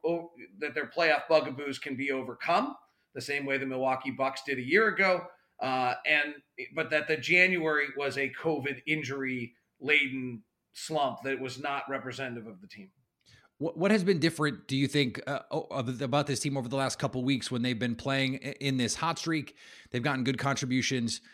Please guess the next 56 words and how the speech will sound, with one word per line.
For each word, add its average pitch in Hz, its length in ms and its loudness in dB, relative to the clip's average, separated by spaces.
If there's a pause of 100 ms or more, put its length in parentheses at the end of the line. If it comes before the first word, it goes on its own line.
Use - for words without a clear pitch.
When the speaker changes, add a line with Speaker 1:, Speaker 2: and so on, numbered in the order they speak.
(180)
Speaker 2:
uh, 120 280 2
off 123 200 0
the 120 60 -6
bench. 135 240 2
Jordan 117 220 0
Clarkson, 131 400 -2
twenty-two 139 680 0
in 131 220 0
this 117 220 2
game. 151 320 2
You 131 100 0
mentioned 123 420 0
the 120 60 0
big 120 240 0
three 127 440 0
of 110 180 -2
Rudy 131 180 2
Gobert, 117 300 2
Mike 117 180 2
Conley, 120 360 -2
and 107 100 -2
Donovan 113 280 0
Mitchell 113 480 -4
as 104 160 -4
well. 131 320 2 (720)
Uh, 139 160 2
Bojan 175 280 4
Bogdanovic 160 500 4
didn't 165 160 2
even 147 160 2
shoot 135 240 0
well 160 300 2
in 127 160 0
this 120 160 0
game, 120 260 2
five 143 260 0
of 107 80 -6
thirteen 139 440 0
and 117 100 2
one 131 140 2
of - 80 -2
five 127 200 0
from 107 140 -12
three, 151 240 0
and 117 100 0
they 127 60 2
were 123 140 2
still 165 360 0
able 135 280 0
to - 160 -6
win 170 400 2
on 151 120 0
a 147 40 -2
night 151 240 0
when 151 100 -2
Phoenix 202 560 0